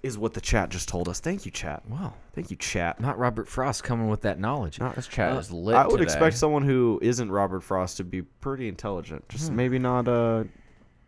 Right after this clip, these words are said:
Speaker 1: at Robert Frost stuff.
Speaker 2: Hmm.
Speaker 1: Right?
Speaker 2: Hmm.
Speaker 1: I,
Speaker 2: Yep.
Speaker 1: I would
Speaker 2: So
Speaker 1: hope
Speaker 2: I
Speaker 1: not.
Speaker 2: got a, I got a big mole removed. I'm very happy. I, um,
Speaker 1: You got
Speaker 2: I'm
Speaker 1: a big
Speaker 2: looking
Speaker 1: old
Speaker 2: forward,
Speaker 1: bloody
Speaker 2: I'm gonna have
Speaker 1: scar.
Speaker 2: a short, uh, haircut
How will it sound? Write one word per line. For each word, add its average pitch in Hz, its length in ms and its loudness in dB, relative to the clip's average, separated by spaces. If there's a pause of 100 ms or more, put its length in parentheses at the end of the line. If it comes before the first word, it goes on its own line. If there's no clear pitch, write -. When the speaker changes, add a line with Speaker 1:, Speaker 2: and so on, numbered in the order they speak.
(180)
Speaker 1:
at 104 140 0
Robert 110 240 0
Frost - 300 -6
stuff. - 220 -18 (280)
Speaker 2:
Hmm. 247 100 4 (140)
Speaker 1:
Right? 131 200 -12 (300)
Speaker 2:
Hmm. 220 120 0 (460)
Speaker 1:
I, - 100 2 (160)
Speaker 2:
Yep. 185 180 10
Speaker 1:
I - 40 6
would 147 80 4
Speaker 2:
So 202 160 12
Speaker 1:
hope 190 80 10
Speaker 2:
I - 80 8
Speaker 1:
not. 196 60 4
Speaker 2:
got 202 220 10
a, 185 220 10
I 180 60 2
got 175 140 6
a 175 40 4
big 160 160 6
mole 143 240 8
removed. 127 400 6
I'm 131 100 4
very 143 220 6
happy. 123 580 4
I, 110 360 2
um, 104 640 -2
Speaker 1:
You 147 60 0
got 175 180 12
Speaker 2:
I'm 156 100 8
Speaker 1:
a 170 40 12
big 190 160 12
Speaker 2:
looking - 20 10
Speaker 1:
old 185 120 10
Speaker 2:
forward, 185 200 10
Speaker 1:
bloody 156 200 10
Speaker 2:
I'm 160 80 4
gonna 180 180 8
have 180 160 10
Speaker 1:
scar. 156 60 6
Speaker 2:
a - 20 6
short, 143 480 6
uh, 107 280 4
haircut 123 600 4